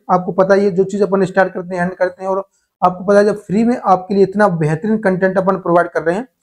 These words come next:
तो एप्लीकेशन पर आप सोचिएगा कितना बेहतरीन आपके लिए अपन करने वाले हैं। तो आपके लिए फुल, अ, यहाँ पर तैयारी रहेगी, ठीक है।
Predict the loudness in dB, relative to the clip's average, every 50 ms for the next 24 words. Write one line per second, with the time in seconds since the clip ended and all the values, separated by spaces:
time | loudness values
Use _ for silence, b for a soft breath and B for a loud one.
0 | _ _ _ _ _ -4 -2 2 2 2 2 2 -2 -2 0 0 -2 0 0 -2
1 | 0 2 2 2 2 0 0 -4 -4 -2 0 0 0 -2 -2 -6 -8 -4 -4 -4
2 | -2 0 0 0 -2 -2 -4 -2 0 0 0 -2 -6 -6 -4 -4 -4 -4 -6 -6
3 | -6 -8 -6 -6 -6 -4 -4 -4 -4 -4 -4 -4 -6 -10 -12 _ _ _ _ _
4 | _ _ _ _ _ 2 4 4 2 0 0 0 0 2 2 2 2 2 0 2
5 | 4 4 4 4 2 0 0 0 -2 -4 0 0 4 4 4 4 4 2 2 2
6 | 2 0 -4 -8 -4 0 2 2 2 0 -2 -10